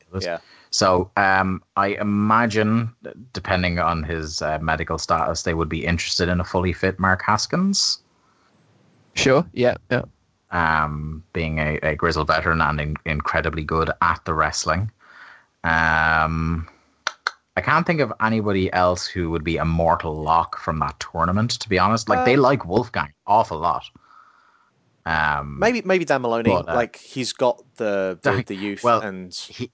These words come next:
Speaker 1: he, he has seen some
Speaker 2: he
Speaker 1: shit.
Speaker 2: has seen some
Speaker 1: Uh,
Speaker 2: shit.
Speaker 1: but, uh, I think he's a guy who, 'cause he's kind of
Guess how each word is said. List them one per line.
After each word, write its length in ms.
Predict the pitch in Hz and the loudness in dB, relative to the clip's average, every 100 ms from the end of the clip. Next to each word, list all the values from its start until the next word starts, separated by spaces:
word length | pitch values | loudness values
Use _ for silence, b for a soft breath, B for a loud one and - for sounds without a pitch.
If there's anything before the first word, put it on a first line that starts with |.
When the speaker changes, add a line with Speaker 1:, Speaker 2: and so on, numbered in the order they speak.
| _ _ | _ _
Speaker 1:
he, 280 | _ 104 110 - | _ -12 -12 -10
he 240 | - 120 | -2 0
has 160 | 110 87 | 0 0
seen 300 | - 107 95 | -2 -2 -2
some 160 | 87 | -4
Speaker 2:
he 100 | 120 | -4
Speaker 1:
shit. 120 | 76 | -4
Speaker 2:
has 200 | 104 160 | -2 -2
seen 220 | - 139 113 | 0 -2 0
some 160 | 85 | 2
Speaker 1:
Uh, 120 | 80 | 2
Speaker 2:
shit. 200 | 80 92 110 | 0 0 -2
Speaker 1:
but, 140 | 104 _ _ b b b b b b _ _ | -4 _ _ b b b b b b _ _
uh, 240 | 92 92 87 | 2 2 4
I 100 | 107 | 2
think 180 | 104 147 | 2 2
he's 180 | 131 113 | 4 2
a 60 | |
guy 280 | 90 107 104 | 2 4 4
who, 180 | 95 95 | 2 0
'cause 160 | 87 90 | 0 -2
he's 220 | 117 120 | -2 -2
kind 260 | - 120 98 | -2 0 0
of 240 | 82 78 | 0 -4